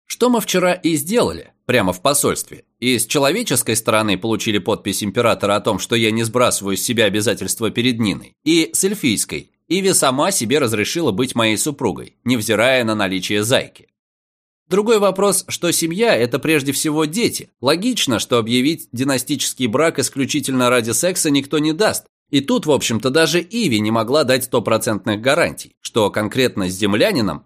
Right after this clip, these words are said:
всё получится естественным путём без её непосредственного вмешательства.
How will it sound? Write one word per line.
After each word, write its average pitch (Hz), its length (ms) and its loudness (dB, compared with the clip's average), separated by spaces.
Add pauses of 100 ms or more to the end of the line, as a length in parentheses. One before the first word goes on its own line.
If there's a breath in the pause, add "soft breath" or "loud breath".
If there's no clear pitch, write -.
всё 208 220 0
получится 147 520 0
естественным 117 720 0
путём 151 500 -2
без 147 220 2
её 117 400 0
непосредственного 113 880 0
вмешательства. 117 840 -2